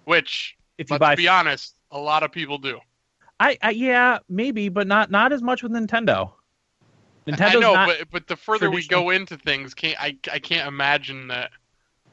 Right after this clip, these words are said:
Speaker 1: people aren't at least going to wanna buy digital, regardless of it being Nintendo.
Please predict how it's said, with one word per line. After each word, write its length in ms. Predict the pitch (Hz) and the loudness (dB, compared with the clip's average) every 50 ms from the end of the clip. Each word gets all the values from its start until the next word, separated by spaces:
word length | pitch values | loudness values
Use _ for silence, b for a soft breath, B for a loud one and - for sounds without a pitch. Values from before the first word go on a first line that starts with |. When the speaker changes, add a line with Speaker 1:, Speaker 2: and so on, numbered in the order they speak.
| _ _ _ _ _ _ _ | _ _ _ _ _ _ _
Speaker 1:
people 280 | - - 180 165 165 156 | -4 -4 -2 0 2 0
aren't 280 | 151 147 151 156 139 147 | 2 4 2 2 4 2
at 140 | 151 127 | -2 -2
least 380 | 131 131 160 196 202 - - - | -4 -4 -2 -2 -2 -2 -4 -4
going 240 | - 165 165 156 147 | -2 0 2 2 2
to 60 | 143 | 0
wanna 400 | 131 123 135 143 175 208 214 175 | -2 -2 0 2 4 4 4 4
buy 200 | 143 - 127 123 | 2 2 2 2
digital, 540 | 123 - 123 120 117 120 117 123 120 123 123 | 0 -2 -6 -8 -8 -8 -12 -10 -10 -10 -10
regardless 520 | 123 131 131 139 151 156 160 143 135 - - | -8 -4 2 4 4 4 4 0 -4 -10 -10
of 140 | 131 120 | -12 -12
it 100 | 127 120 | -12 -10
being 220 | - 135 131 131 127 | -8 -8 -8 -8 -10
Nintendo. 560 | 123 120 113 - 151 151 143 127 120 110 120 | -12 -12 -8 -6 -6 -6 -6 -6 -8 -10 -10